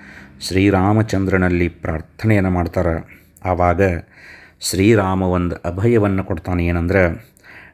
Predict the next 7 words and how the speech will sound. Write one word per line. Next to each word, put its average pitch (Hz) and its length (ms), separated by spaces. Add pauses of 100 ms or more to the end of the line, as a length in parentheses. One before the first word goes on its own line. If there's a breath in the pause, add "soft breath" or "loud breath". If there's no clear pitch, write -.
"ನನ್ನ 101 400
ನಾಮದಿಂದಲೇ 92 1200 (800 soft breath)
ನನ್ನ 90 320
ದರ್ಶನ 92 460
ಪ್ರಾಪ್ತಿ" 87 800
ಅಂತ 87 220
ಹೇಳಿಕಾರ. 85 340